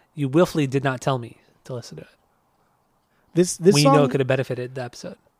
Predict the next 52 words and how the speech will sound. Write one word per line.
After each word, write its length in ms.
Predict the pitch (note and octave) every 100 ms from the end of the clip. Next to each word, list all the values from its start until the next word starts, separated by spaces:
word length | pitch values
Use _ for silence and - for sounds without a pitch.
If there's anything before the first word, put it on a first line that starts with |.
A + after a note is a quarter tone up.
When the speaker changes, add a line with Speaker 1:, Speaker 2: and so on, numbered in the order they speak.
| _ _
Speaker 2:
This 140 | E3 E3
song's 220 | C4+ F#3+
interesting 340 | G#3 G#3+ E3+
'cause 160 | C#3 C3+
it 60 | D3
also 260 | G3+ -
sounds 340 | F#3+ G#3+ G3 D3
very, 400 | C#3+ E3 D#3 C3
like, 140 | F3 -
for 140 | F3
me, 180 | F#3+ G#3
it's, 200 | C#3 C3 B2+ -
it's 140 | A3 -
got 120 | C#4+
a 40 |
very 240 | F3+ G#3 A#3
Wu-Tang 560 | D3 E3+ F3+ D3+ E3
feel 240 | D3+ C3+ A2
to 200 | - A2
it. 160 | G2+ - _ _ _ -
Like, 80 | B2+
it's 100 | A#2
very 200 | F#3+ A#3+
Wu-Tangy. 720 | G3+ - E3+ F3 D#3 A#2 G#2 _ _ _ _ _ _ -
It's 100 | -
Speaker 1:
Okay. 140 | E3 -
Speaker 2:
got, 100 | D#3+
I 80 |
don't 160 | G3 B2
know, 100 | B2+
that 140 | C#3+
kind 180 | - E3+
of, 120 | D#3 C#3 D3+ _ - F3+ F3+ - G3+
uh, 280 | F3+ B2 A#2 _ G#3
I, 180 | F#3 F3
Speaker 1:
So 140 | F3
Speaker 2:
I, 40 | F3
Speaker 1:
I 60 |
Speaker 2:
I 20 |
don't 60 | E3+
Speaker 1:
didn't 100 | G3+
Speaker 2:
even 100 | C3+
know 100 | C#3+
how 120 | A#2 D#3+
to 80 |
describe 420 | B2+ A#2 - B2+ A2+
it, 80 |
but 120 | A2+ B2+
that's 220 | C3+ -
what 80 | A#2+
I 40 |
feel. 320 | A2+ A#2 A#2